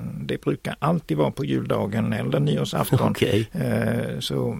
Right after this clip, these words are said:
Speaker 1: <clears throat> vi, vi, man behöver ha en beredskap, eh, för alla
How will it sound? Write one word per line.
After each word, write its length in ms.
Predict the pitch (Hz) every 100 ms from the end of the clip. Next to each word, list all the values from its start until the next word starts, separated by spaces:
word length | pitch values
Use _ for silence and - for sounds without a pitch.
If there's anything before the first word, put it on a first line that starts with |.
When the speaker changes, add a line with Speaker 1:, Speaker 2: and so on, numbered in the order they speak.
| -
Speaker 1:
<clears throat> 720 | - 147 123 110 117 160 143 -
vi, 240 | - 143
vi, 220 | 107 139
man 260 | 139 139 123
behöver 360 | 113 135 117 131
ha 340 | 135 95 104
en 120 | 127
beredskap, 760 | 123 123 87 - - 78 - - - -
eh, 520 | 101 101 101 104 107 120 - - - -
för 140 | -
alla 360 | 113 107 117